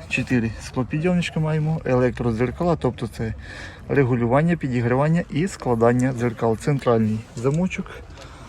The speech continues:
Ось, друзі, як виглядають сидіння, ні порваті, не затерті, не зачухані. Автоматичне світло, датчик дощу, підігрів передніх сидінь,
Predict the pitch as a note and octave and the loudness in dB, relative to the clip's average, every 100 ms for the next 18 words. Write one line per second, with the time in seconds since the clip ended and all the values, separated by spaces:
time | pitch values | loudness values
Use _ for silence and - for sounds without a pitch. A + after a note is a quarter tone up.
0 | - - - - - - - - B2 A2+ | -18 -18 -18 -18 -18 -18 -18 -12 -10 -6
1 | A#2+ A2+ A#2+ A#2+ A#2 A#2 A#2 A2 - - | -6 -4 -4 -4 -6 -4 -4 -6 -12 -16
2 | - - B2+ D#3+ E3+ F3 D#3 - - - | -10 -8 -4 -2 -2 -4 -6 -16 -20 -6
3 | C3 C3 - B2 D3 D3+ E3 D3 A#2 A#2+ | -4 -4 -4 -2 -2 -2 -6 -4 -4 -4
4 | A2+ C#3 C#3 - B2+ C#3+ C#3+ C3+ - A#2+ | -2 -2 -2 -8 -6 -4 -4 -4 -4 -8
5 | G#2 A#2+ A2+ - G2+ - - - - - | -6 -8 -10 -12 -16 -16 -18 -16 -18 -18
6 | - - - - - - C3 A#2 B2 A#2 | -18 -18 -18 -18 -10 -2 -2 2 0 2
7 | A#2+ - A#2+ - E3+ F3 F3+ D#3+ - A#2+ | -2 -4 -6 -2 -4 0 -2 0 -2 0
8 | A#2 - A#2+ - - B2 A#2+ - - F#3 | 0 -2 -6 -6 -6 -2 0 0 4 4
9 | - - - - - - - - C3+ C3 | 2 -12 -18 -18 -18 -18 -20 -6 -2 2
10 | B2+ A#2 B2+ B2 A#2+ B2 C#3+ C#3 F#3 F#3 | 2 0 0 0 0 -2 -6 -2 2 2